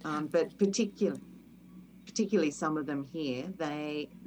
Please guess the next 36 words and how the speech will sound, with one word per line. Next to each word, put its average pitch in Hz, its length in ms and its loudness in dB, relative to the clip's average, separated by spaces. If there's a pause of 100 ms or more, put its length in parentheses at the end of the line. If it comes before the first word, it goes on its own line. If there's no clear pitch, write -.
(380)
they're 165 120 2
kingdoms 208 600 4
and 170 220 -2
then 175 320 2
they're 160 260 2
que-, - 360 -8
kings 175 300 0
and 147 120 -2
queens 156 440 -4
inside 165 640 -2
of 127 160 -4
each 127 260 -6
council 131 360 -8
as 135 180 -6
well. 175 140 0
So 175 160 -2
it - 120 -2
depends 233 420 -2
on 180 180 0 (600)
who, 262 380 4 (140)
f-, - 280 0
if 196 160 4
you 240 120 4
start 269 400 2
talking 196 300 2
to 196 80 -2
somebody 160 560 -6
first 160 340 0
off, - 380 -2 (520)
they 208 140 6
might 226 220 6
give 190 160 0
you 160 100 4
a 151 60 4
really, 156 280 -2 (420)
um, 151 560 -6